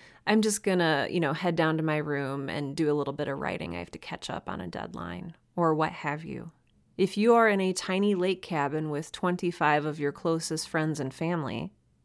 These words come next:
it might not be realistic to say, "Hey, at nine P M, I'm gonna need this main room silent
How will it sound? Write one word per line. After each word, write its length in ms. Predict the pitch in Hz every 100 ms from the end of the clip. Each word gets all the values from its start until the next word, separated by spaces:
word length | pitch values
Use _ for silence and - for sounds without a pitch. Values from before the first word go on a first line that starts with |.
| _
it 140 | 196 180
might 280 | 190 214
not 260 | 208 196 196
be 120 | 196
realistic 720 | 170 175 165 170 - - 135
to 140 | - 127
say, 420 | - 143 131 143 _ _ _ _
"Hey, 360 | 330 339 170
at 160 | - 180
nine 320 | 175 180 214
P 220 | 233 226
M, 240 | 170 147 156
I'm 180 | 170 196
gonna 200 | 214 208
need 280 | 190 185 170
this 240 | 156 -
main 420 | 160 165 175 185
room 520 | 165 170 175 156 143 -
silent 720 | - - 165 156 78 69 -